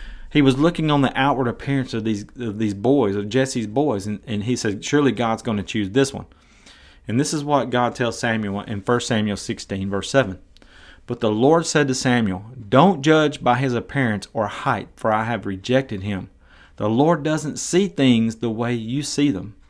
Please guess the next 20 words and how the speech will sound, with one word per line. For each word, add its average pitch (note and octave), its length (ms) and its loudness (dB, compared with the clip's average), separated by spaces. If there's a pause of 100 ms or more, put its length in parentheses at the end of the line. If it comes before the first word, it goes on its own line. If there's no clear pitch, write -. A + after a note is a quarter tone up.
(640)
People G3 340 0
judge B2+ 540 2
by A2+ 280 0
outward C3 480 0
appearance, A#2+ 760 -6 (400)
but A#2+ 160 -4
the A2+ 140 2
Lord A2 640 0 (360)
looks B2 460 -2 (120)
at G#2 400 -2 (460)
the A2 180 -10
heart. - 540 -6 (1800)
We E3 140 4
can't G#3 340 0
see E3 320 0
people's B2+ 380 -6
hearts G2+ 360 -4
like G#2+ 220 -4
God G#2+ 300 -4
can. G2 360 -6